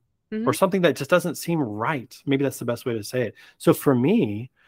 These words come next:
Speaker 2: the way that that really manifested itself for me is this. I grew up a pretty successful kid. Um, I played in little leagues where I won championships. I was on the all-star teams.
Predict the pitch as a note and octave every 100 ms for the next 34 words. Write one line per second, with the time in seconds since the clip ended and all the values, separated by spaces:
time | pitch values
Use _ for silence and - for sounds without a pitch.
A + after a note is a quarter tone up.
0 | - _ - C3+ E3 E3 C3+ C3 C3+ B2+
1 | A#2+ A#2+ B2+ C3 A#2 - G2+ - A2 -
2 | A#2 B2+ G#2 A2+ - A#2+ - A#3 E3+ B2
3 | D#3+ E3 C3+ - B2 - B2+ G#2+ - A2
4 | G2 F2+ - A#2 A2+ G#2+ G#2 _ - -
5 | - - C#3 C#3 C3+ B2+ C3+ C3+ C3 C3
6 | B2+ A#2+ - C3 A#2 G#2+ A2 G#2 - C#3+
7 | C#3 B2 C3 B2+ A2+ G#2+ G#2 A2 A#2+ -
8 | A2 - A#2 A2 G#2